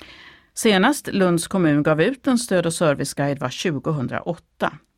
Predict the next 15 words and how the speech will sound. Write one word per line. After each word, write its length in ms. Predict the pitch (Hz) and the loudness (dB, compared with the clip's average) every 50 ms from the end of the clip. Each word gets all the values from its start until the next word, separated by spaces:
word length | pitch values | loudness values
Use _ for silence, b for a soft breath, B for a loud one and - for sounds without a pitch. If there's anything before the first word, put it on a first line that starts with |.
| _ _ _ _ _ | _ _ _ _ _
Alla 420 | - 185 185 165 156 165 190 220 | 0 2 2 4 4 4 2 2
uppgifter 580 | 226 196 165 - - 143 139 - - - 139 139 | 0 0 -4 -6 -6 -6 -6 -6 -6 -6 -6 -6
har 220 | 147 135 127 127 | -4 -4 -4 -4
uppdaterats. 920 | - - - - - 131 120 - - 143 151 160 151 - - - - B B B B B B B B | -4 -6 -8 -8 -8 -8 -8 -4 -4 -2 -2 0 -2 -2 -4 -8 -12 B B B B B B B B
Vi 100 | - 151 | -2 0
har 160 | 143 139 143 156 | 2 4 4 2
i 60 | 160 | 2
princip 540 | 160 - 185 165 165 - 160 160 156 - - | 0 -2 -2 -2 0 0 0 0 0 -2 -4
gjort 180 | 151 147 - | -4 -2 0
en 120 | 151 147 151 | 0 -2 0
helt 380 | - 143 143 143 139 - - | 0 -2 -2 -2 -4 -4 -2
ny 320 | - 151 175 226 226 208 165 | -2 0 0 0 -2 -4 -2
guide, 400 | - 135 127 127 131 135 131 - | -2 -2 -2 -2 -2 -4 -6 -6
säger 340 | - - - 156 147 147 151 | -8 -6 -4 -2 -2 -2 -2
handikappsekreterare 1300 | 156 190 160 135 139 135 - 135 127 - - - 131 123 - 139 131 - 151 139 135 123 135 139 143 | 0 0 0 0 -2 -4 -8 -10 -10 -8 -8 -8 -8 -8 -8 -10 -8 -6 -4 -2 -2 -2 -2 -2 -2